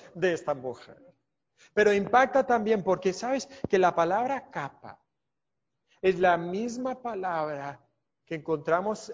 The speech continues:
en Ruth dos doce, que significa alas. ¿Te acuerdas cuando no, eh, Boaz le felicita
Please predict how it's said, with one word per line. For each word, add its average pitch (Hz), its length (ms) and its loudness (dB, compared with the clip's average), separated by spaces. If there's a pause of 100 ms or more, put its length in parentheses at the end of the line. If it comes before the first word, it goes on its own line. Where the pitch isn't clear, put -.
en 151 360 -4 (220)
Ruth 175 320 -6
dos 165 320 -6
doce, 151 560 -10 (1120)
que - 80 -18
significa 135 800 -10 (420)
alas. - 840 -20 (480)
¿Te - 80 -8
acuerdas 208 560 -4
cuando 185 540 2 (160)
no, 180 300 4
eh, 170 220 6
Boaz 175 520 6
le 185 140 4
felicita 202 1200 -4